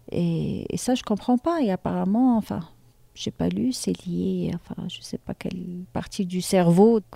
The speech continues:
Enfin, essentiellement, c'était la bière. Enfin, j'ai commencé avec le vin, enfin, quand il y avait pas, quand, surtout quand j'étais dans des trucs mondains et tout ça, bah, évidemment, je demandais un verre. J'aimais bien le vin, surtout le vin, enfin, le, le vin blanc, ou, voilà, et un peu de rouge.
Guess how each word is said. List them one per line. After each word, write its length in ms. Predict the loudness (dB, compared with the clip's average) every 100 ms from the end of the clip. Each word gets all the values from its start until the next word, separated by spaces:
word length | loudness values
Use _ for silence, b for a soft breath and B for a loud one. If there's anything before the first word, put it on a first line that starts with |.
| -16 B B
Enfin, 140 | 0
essentiellement, 640 | 2 4 4 6 8 8 6
c'était 300 | 4 4 4
la 120 | 6
bière. 540 | 4 2 0 -6 -16 B B B B B B B 0
Enfin, 140 | 2
j'ai 140 | 4 4
commencé 360 | 2 2 0
avec 260 | 0 0 2
le 100 | 2
vin, 260 | 4 4
enfin, 200 | 4 -2
quand 220 | -6 -4 -2
il 40 |
y 40 |
avait 140 | 0 0
pas, 220 | 0 -2 -4
quand, 160 | -10 -10
surtout 480 | -4 -4 0 -2 -2 -10
quand 140 | -8
j'étais 320 | -4 -2 -2 2
dans 160 | 0
des 160 | 2 -2
trucs 320 | -2 -4 0
mondains 420 | 0 2 0 -2
et 80 | -4
tout 140 | -8
ça, 240 | -10 -8 -6
bah, 160 | -6
évidemment, 560 | -6 -6 -4 -2 -2 -2
je 100 | -2
demandais 320 | -2 -2 0
un 60 | 0
verre. 180 | -2 -4 B B 0
J'aimais 260 | 6 8
bien 220 | 8 8
le 100 | 8
vin, 340 | 6 4 2 -2 b b b -20
surtout 260 | -8 -2
le 120 | 0 0
vin, 300 | 0 0 -2
enfin, 240 | -4 -4 -4
le, 120 | -4 -6 -6 -4
le 100 | -2
vin 200 | 2 4
blanc, 400 | 4 2 2 0
ou, 140 | -2 -6 _ b b b b _ -4
voilà, 360 | 0 0 0
et 80 | 0
un 80 | 0
peu 160 | -2
de 120 | 2 2
rouge. 480 | 4 2 2 -4